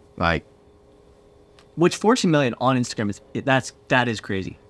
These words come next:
Speaker 1: Yeah, well, the fourteen million was on YouTube.
Speaker 2: Okay.
Speaker 1: Um, I think that video got, like, seven million on I G. I don't remember.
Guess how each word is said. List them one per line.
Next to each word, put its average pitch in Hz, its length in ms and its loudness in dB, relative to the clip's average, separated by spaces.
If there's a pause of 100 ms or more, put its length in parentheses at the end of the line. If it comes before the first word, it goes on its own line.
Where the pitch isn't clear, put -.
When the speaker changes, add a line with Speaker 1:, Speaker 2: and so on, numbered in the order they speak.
(120)
Speaker 1:
Yeah, 131 200 2
well, 160 340 6
the 151 120 2
fourteen 180 300 -2
million 175 120 4
was 139 100 0
on 104 80 -2
YouTube. 85 420 -4 (360)
Speaker 2:
Okay. 113 200 -2 (240)
Speaker 1:
Um, 104 520 0 (300)
I 117 40 0
think 139 160 2
that 143 160 4
video 123 180 4
got, 110 160 2
like, 98 180 -4
seven 90 360 -2
million 80 260 -6
on - 140 -12
I 60 120 -8
G. - 140 -12
I - 80 0
don't 127 100 4
remember. 87 300 0